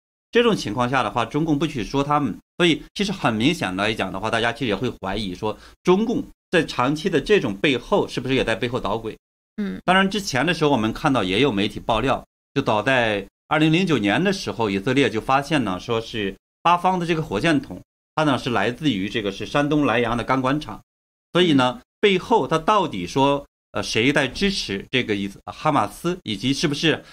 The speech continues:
Speaker 1: 还有这种除了我们看到的外交方面的这种支持，对吧？还有没有金钱方面的或其他方面的？其实这个方面也是非常值得怀疑的。
Speaker 2: 嗯，对，的确，刚刚那一张照片呢，就是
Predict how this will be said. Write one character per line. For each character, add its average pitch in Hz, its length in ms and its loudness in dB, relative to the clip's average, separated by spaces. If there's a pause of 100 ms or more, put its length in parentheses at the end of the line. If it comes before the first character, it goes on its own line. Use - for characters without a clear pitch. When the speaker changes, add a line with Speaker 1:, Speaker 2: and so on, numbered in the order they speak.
(140)
Speaker 1:
还 131 160 0
有 185 140 -2
这 117 120 0
种 104 180 -2
除 147 140 0
了 143 120 2 (280)
我 113 120 -8
们 117 120 -2
看 143 160 0
到 139 160 4
的 104 320 0 (160)
外 165 180 2
交 190 140 2
方 165 160 2
面 127 100 2
的 98 80 -2
这 113 80 0
种 95 160 0
支 123 160 -2
持， 95 260 -10 (120)
对 120 100 0
吧？ 101 180 -2 (200)
还 143 100 2
有 175 100 4
没 135 120 4
有 143 80 4
金 185 200 0
钱 127 220 -2
方 120 160 0
面 117 160 2
的 98 60 -2
或 123 100 0
其 135 140 -6
他 160 120 4
方 170 160 0
面 185 200 2
的？ 95 160 -4
其 156 100 -2
实 147 80 0
这 170 160 2
个 107 120 -2
方 110 180 -2
面 101 180 -4 (160)
也 113 80 -6
是 117 100 -6
非 127 120 0
常 120 160 2
值 113 100 -6
得 113 60 -4
怀 - 240 0
疑 98 160 -6
的。 - 120 -14 (160)
Speaker 2:
嗯， 196 220 -8 (160)
对， 185 260 -4 (360)
的 233 100 -4
确， 254 180 0
刚 262 140 0
刚 285 160 2
那 285 160 4
一 269 40 2
张 247 220 2
照 240 240 2 (120)
片 220 180 2
呢， 185 180 0
就 202 80 -6
是 220 160 0